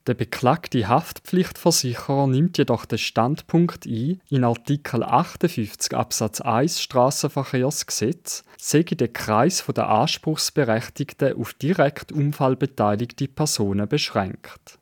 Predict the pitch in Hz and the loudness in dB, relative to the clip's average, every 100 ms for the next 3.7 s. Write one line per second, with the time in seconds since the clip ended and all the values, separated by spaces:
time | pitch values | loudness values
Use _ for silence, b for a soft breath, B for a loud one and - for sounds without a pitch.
0 | - 123 - 139 - 117 113 165 - 196 | -4 -4 0 -4 0 0 2 0 0 0
1 | - 107 - - 127 110 - 110 - - | 0 -2 -4 -4 -2 -4 -2 -2 -2 0
2 | 120 151 143 - 104 98 120 - 151 165 | 2 2 0 -2 -6 -4 -6 -2 -2 0
3 | 127 92 - - - - | 2 0 -2 -16 -16 -16